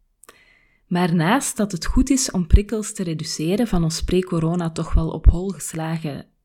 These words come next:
wereldje, is het volgens mij ook heel belangrijk om verbonden te blijven met het grotere geheel waar we deel van uitmaken. En dat mis ik zo vaak.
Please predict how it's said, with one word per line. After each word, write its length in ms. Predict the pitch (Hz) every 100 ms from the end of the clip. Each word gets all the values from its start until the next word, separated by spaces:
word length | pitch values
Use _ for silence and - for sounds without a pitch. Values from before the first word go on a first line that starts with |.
| _
wereldje, 800 | - 139 170 226 226 254 381 - - - - - -
is 120 | 233
het 160 | 233 226
volgens 380 | - 180 160 -
mij 300 | 160 208 -
ook 280 | 196 208 -
heel 460 | - 151 165 226 208
belangrijk 640 | 160 151 190 220 220 214
om 160 | - 165
verbonden 540 | 160 160 175 214 240
te 120 | 240 180
blijven 420 | 170 175 175 165
met 120 | 156
het 140 | 151
grotere 460 | - 165 180 - 151
geheel 560 | 139 131 147 208 311 - - - _
waar 260 | 160 165 165
we 140 | 160
deel 260 | 160 156 156
van 240 | 147 135
uitmaken. 720 | 143 135 - 120 123 - - - _ _ _ _ _ - _ _ -
En 180 | 175
dat 280 | 170 202 202
mis 320 | 165 170 220 -
ik 240 | 185 -
zo 440 | - - 156 170 165
vaak. 640 | - - 120 - - -